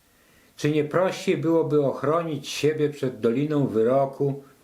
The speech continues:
i pomodlić się za tę czy inną osobę? Nieważne, ile zła według mnie uczyniła. I zamknąć usta. I zatrzymać rękę przed pisaniem różnych postów, aby dodatkowo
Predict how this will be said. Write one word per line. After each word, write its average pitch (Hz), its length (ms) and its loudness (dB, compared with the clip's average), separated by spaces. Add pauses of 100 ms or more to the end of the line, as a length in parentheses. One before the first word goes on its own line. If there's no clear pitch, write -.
(680)
i 135 80 0
pomodlić 135 640 0
się 101 160 -2
za 101 180 -2
tę 117 380 0
czy 107 140 -4
inną 104 380 0
osobę? 95 520 -4 (840)
Nieważne, 117 540 0
ile 95 200 -2
zła 107 380 0
według 101 340 -4
mnie 110 200 0
uczyniła. 95 680 -6 (1800)
I 147 60 -6
zamknąć 143 460 0
usta. - 400 -6 (880)
I 135 60 0
zatrzymać 156 640 0
rękę 151 440 0
przed 135 260 -4
pisaniem 135 500 -2
różnych 117 380 -4
postów, - 600 -4
aby 113 220 0
dodatkowo 127 840 0